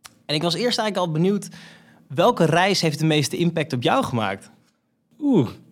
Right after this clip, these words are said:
Speaker 2: dat is een hele goede vraag. Ehm, eh, ik, ik kan daar geen eenduidig antwoord op geven, denk ik. Omdat heel veel reizen bepaalde, eh, eh, eh,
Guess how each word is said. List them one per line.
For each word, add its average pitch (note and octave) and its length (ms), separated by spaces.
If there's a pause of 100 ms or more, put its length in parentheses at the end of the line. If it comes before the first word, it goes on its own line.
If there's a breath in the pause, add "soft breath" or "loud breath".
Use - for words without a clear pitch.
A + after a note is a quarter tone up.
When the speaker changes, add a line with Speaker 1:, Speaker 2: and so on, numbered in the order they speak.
Speaker 2:
dat D#3+ 140
is F3 100
een E3+ 60
hele G3 220
goede F3+ 220
vraag. D3 440
Ehm, D#3+ 760 (800)
eh, D#3 300
ik, D3 120
ik F3 220
kan G3 180
daar F3+ 100
geen G3 240
eenduidig F3 460
antwoord D3+ 320
op A#2 80
geven, B2 340
denk B2 160
ik. F3 120
Omdat C3+ 240
heel C#3 260
veel C#3 140
reizen C3 560
bepaalde, B2+ 640
eh, B2 680
eh, A2+ 60 (840 loud breath)
eh, G#2 460